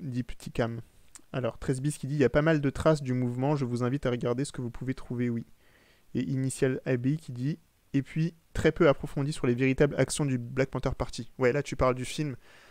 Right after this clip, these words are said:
Ouais, effectivement, franchement, le film Judas and the Black Messiah, moi, j'ai été déçu, mais je vous conseille quand même d'aller le voir. Parce que l'acteur est bon, et, euh, et que ça vous apprend quand même des choses, parce qu'on a trop peu d'infos sur ce parti, finalement.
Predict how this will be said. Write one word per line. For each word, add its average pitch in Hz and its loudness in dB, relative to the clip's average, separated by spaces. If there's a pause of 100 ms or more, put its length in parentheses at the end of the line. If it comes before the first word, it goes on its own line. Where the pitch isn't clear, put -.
(240)
Ouais, 135 2
effectivement, 131 -4
franchement, - -4
le 143 2
film 147 -2
Judas 139 4
and 135 -2
the 135 0
Black 135 0
Messiah, 139 2
moi, 139 2
j'ai 120 -4
été 131 -4 (140)
déçu, 127 -4 (340)
mais 123 0
je 123 -8
vous 117 -4
conseille 120 0
quand - 0
même 120 -2
d'aller 117 2
le 113 -2
voir. 117 -8 (640)
Parce - 0
que - 0
l'acteur 127 6
est 120 0
bon, 135 -2 (580)
et, 117 0
euh, 113 -2 (280)
et 135 0
que - -2
ça 131 6
vous 127 0
apprend 135 4
quand 147 2
même 143 4
des 139 2
choses, 156 4
parce 135 2
qu'on 127 -4
a 117 0
trop - 0
peu 143 -2
d'infos 131 0
sur 123 -6
ce - -8
parti, - -8
finalement. 131 -14